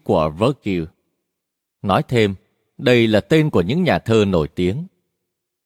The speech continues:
Trở về nội dung chính. Tả những viên tướng dũng cảm,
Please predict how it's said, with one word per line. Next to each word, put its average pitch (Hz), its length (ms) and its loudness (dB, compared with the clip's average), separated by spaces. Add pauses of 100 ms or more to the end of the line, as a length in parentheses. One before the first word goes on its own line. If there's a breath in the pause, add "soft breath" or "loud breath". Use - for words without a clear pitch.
(100)
Trở 101 160 0
về 92 280 2
nội 90 180 0
dung 104 200 -6
chính. 92 240 -8 (960)
Tả 87 280 0
những 156 200 -2
viên 139 200 0
tướng 123 260 0
dũng 208 220 0
cảm, 80 320 -2